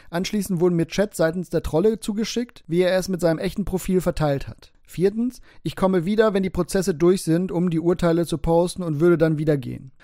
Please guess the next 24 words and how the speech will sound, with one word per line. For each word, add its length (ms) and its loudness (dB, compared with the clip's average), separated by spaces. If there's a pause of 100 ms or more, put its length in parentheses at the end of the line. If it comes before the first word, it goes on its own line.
(140)
Fünftens, 540 0
der 140 2
erste 280 0
N-W-O-Prozess 760 -2
startet 340 0
im 180 -2
Mai, 280 0
wo 120 0
ich 120 -2
als 120 -6
Zeugin 300 0
geladen 440 0
bin. 260 0 (220)
Da 100 0
geht 180 0
es 100 -4
um 140 0
die 100 0
ersten 380 0
Bombenära 760 0
plus 300 0
der 120 -2
versuchte 400 -2
Mord. 360 -6